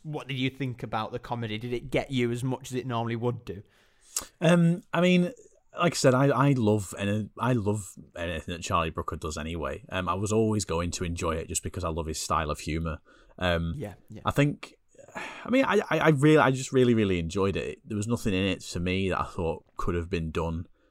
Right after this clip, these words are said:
Speaker 2: like, better. I think it just, it just worked. Like, all the different
Speaker 1: Mm-hmm.
Speaker 2: components came together. Like, you know, you had the, um, the average citizen,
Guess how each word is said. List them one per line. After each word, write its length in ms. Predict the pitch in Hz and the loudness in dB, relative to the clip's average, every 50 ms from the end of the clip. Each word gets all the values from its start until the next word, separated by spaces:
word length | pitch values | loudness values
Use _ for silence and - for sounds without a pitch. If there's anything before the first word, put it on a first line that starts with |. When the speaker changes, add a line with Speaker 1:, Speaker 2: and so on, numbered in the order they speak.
| _ _ _ _ - | _ _ _ _ -8
Speaker 2:
like, 460 | - 85 80 82 - - - - - - - - - | -6 -4 -4 -6 -8 -10 -16 -18 -18 -20 -16 -10 -6
better. 480 | 85 76 - - - - 95 73 - - | -6 -6 -4 -4 -4 -2 -2 -4 -4 -6
I 60 | - - | -10 -8
think 240 | - 98 92 - | -8 -8 -6 -6
it 120 | 95 - - | -8 -10 -10
just, 460 | - 87 78 - - - - - - _ _ - | -10 -10 -8 -8 -10 -12 -12 -16 -20 _ _ -6
it 140 | 104 98 104 | -6 -6 -6
just 160 | - 87 90 | -6 -10 -8
worked. 600 | 87 90 90 107 117 110 87 - - - - - | -6 -4 -2 -2 -2 -2 -4 -6 -10 -10 -6 -2
Like, 160 | 87 98 - | -2 -2 0
all 140 | - 110 110 | 0 0 0
the 80 | 113 | 0
different 300 | 98 107 - - 104 - | 0 0 -2 -4 -10 -10
Speaker 1:
Mm-hmm. 100 | - - - 120 | -8 -8 -6 -4
Speaker 2:
components 460 | - - 101 98 104 98 90 73 - | -2 0 0 0 -2 -2 -4 -6 -8
came 260 | - - 90 82 82 | -10 -8 -8 -8 -8
together. 400 | 80 - 87 - 92 101 95 87 | -8 -8 -4 -4 -2 -2 -2 -4
Like, 320 | 80 71 76 - - - _ _ - - - - - - - _ _ - | -6 -6 -8 -8 -10 -16 _ _ -20 -20 -20 -20 -20 -20 -20 _ _ -8
you 80 | 101 90 | -6 -4
know, 40 | |
you 120 | 85 87 85 | -2 -2 -2
had 160 | 85 82 78 | -2 -2 -2
the, 260 | 87 87 85 85 82 - _ _ _ _ _ _ _ _ - | -2 0 0 0 -2 -6 _ _ _ _ _ _ _ _ -6
um, 240 | 92 87 82 82 85 | -6 -4 -4 -4 -2
the 80 | 90 | -2
average 360 | 87 87 87 - 87 85 - | -2 -2 -2 -4 -6 -4 -4
citizen, 680 | - - - - - - - - - 80 76 76 80 82 | -4 -2 -4 -4 -6 -6 -6 -6 -6 -6 -6 -8 -10 -10